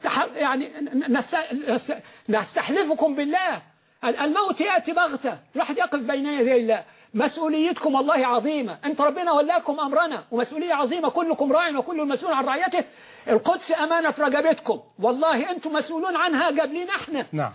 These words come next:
Speaker 1: والعلماء الأمة برضو نقول لهم: "أنتم مسؤولين عنها قبلنا احنا". فلذلك إذن هذه قضية العالم الإسلامي المحور الأول.
Speaker 2: نعم. يبقى
Speaker 1: ونحن
Speaker 2: لن
Speaker 1: نواجه الأخطار دي كلها.
Speaker 2: نعم.
Speaker 1: ما ننساش هذه القضية الإسلامية.
Speaker 2: لن ننسى القدس ولن ننسى فلسطين. نستقبل اتصال من غزة. السلام عليكم.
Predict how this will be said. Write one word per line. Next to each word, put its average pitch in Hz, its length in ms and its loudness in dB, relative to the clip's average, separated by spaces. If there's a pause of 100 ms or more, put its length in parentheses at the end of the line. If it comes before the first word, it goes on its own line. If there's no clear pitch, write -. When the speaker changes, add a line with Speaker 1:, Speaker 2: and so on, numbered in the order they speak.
(100)
Speaker 1:
والعلماء 311 520 2
الأمة 359 400 2
برضو 302 140 -2
نقول 311 200 -4
لهم: 320 200 0
"أنتم 294 160 -4
مسؤولين 302 400 -2
عنها 285 220 2
قبلنا 240 380 0
احنا". 151 160 -10 (240)
فلذلك 247 440 0
إذن 254 260 -2
هذه 247 420 2
قضية 233 340 0
العالم 269 440 2
الإسلامي 269 340 -4
المحور 240 340 2
الأول. 226 200 0
Speaker 2:
نعم. 131 240 -2
يبقى 180 300 2
Speaker 1:
ونحن 294 280 2
Speaker 2:
لن - 60 2
Speaker 1:
نواجه 311 320 2
الأخطار 294 400 0
دي 269 120 -4
كلها. 311 500 0
Speaker 2:
نعم. 151 340 -2
Speaker 1:
ما 247 140 -2
ننساش 269 360 0
هذه 240 120 -2
القضية 240 320 -2
الإسلامية. 175 320 0
Speaker 2:
لن 185 80 4
ننسى 160 400 -2
القدس 151 460 -2
ولن 156 200 2
ننسى 156 260 -2
فلسطين. 170 540 0 (360)
نستقبل 151 380 0
اتصال 170 320 0
من 156 120 0
غزة. 131 380 -2
السلام 160 340 0
عليكم. 185 380 2